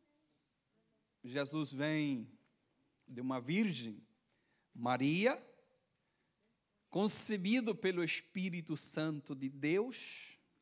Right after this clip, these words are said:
e então precisou ali de um homem, de um homem com todas as letras, que se pudesse fazer cargo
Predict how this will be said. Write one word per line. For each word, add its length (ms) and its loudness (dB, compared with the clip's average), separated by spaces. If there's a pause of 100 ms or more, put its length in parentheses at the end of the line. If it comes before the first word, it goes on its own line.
(2500)
e 480 -2 (720)
então 320 2
precisou 460 -2
ali 180 2
de 120 -2
um 100 0
homem, 560 0 (1000)
de 120 0
um 60 4
homem 240 6
com 180 -2
todas 360 0
as 140 -2
letras, 840 -4 (720)
que 140 0
se 160 -4
pudesse 460 -2
fazer 320 -4
cargo 840 0